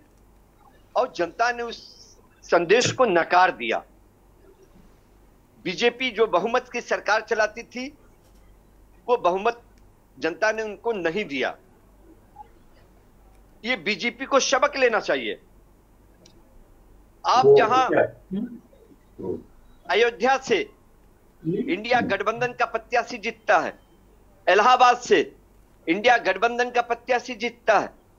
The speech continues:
Speaker 1: जहां जहां महत्वपूर्ण धार्मिक स्थल है, वहां से बीजेपी बुरी तरीके हार जाती है।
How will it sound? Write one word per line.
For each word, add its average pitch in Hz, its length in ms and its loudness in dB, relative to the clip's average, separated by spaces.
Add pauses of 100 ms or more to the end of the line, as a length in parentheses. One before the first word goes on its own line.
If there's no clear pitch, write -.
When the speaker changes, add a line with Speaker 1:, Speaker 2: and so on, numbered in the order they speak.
(320)
Speaker 1:
जहां 247 340 6
जहां 247 300 6
महत्वपूर्ण 240 520 2
धार्मिक 226 600 -2
स्थल 240 360 -2
है, 233 300 0 (500)
वहां 202 220 0
से 240 180 -6
बीजेपी 220 440 -8
बुरी 208 320 -4
तरीके 226 360 -2
हार 185 220 0
जाती 160 340 -4
है। - 420 -6